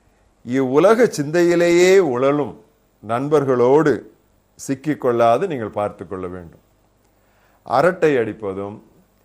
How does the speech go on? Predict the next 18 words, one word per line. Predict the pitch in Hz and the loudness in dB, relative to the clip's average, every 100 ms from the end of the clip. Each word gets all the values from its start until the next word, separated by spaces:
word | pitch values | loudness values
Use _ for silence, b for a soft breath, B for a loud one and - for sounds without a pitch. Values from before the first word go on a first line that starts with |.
| _ _ _ _ | _ _ _ _
வீண் | 107 143 208 226 143 | -4 0 2 0 -4
பேச்சுகளும் | 139 135 127 107 101 101 98 87 _ _ - _ - | -4 -4 -10 -6 -6 -6 -10 -18 _ _ -20 _ -6
உங்களது | 139 151 143 127 120 | -4 2 2 2 0
ஆன்மீக | 117 143 180 185 180 147 | 0 0 -2 -2 -4 -4
பலத்தை | 117 107 127 117 113 117 | -2 0 -2 -2 -6 -6
கசிய | 117 107 - 156 143 | -6 -8 -6 -6 -6
செய்துவிடும். | 110 90 87 87 - _ _ _ _ _ _ _ _ _ _ _ | -8 -10 -12 -16 -20 _ _ _ _ _ _ _ _ _ _ _
பல்லாண்டுகள் | 131 156 170 185 226 233 220 180 | 0 4 4 4 4 2 2 2
வாழ்ந்து | 139 156 185 165 | 4 2 2 -2
விடுவதால் | 147 139 131 131 151 165 | 2 2 4 4 4 4
ஒருவரும் | 131 135 139 147 | 0 2 0 0
வயதாகி | 117 120 135 135 127 123 | 2 2 2 0 0 -4
விட | 110 107 | -8 -8
மாட்டார். | 98 95 - 87 - _ _ _ _ _ _ _ _ _ | -8 -10 -10 -12 -14 _ _ _ _ _ _ _ _ _
தங்கள் | 107 104 107 | -8 -6 -2
லட்சிய | 131 165 - 190 - | -2 -4 -4 -2 0
கருத்துக்களை | 135 143 - 143 147 135 113 | -2 -4 -10 -6 0 0 0
விட்டுவிடுவதே | 117 113 170 139 110 104 104 101 | -4 -2 0 0 -2 -2 -2 -2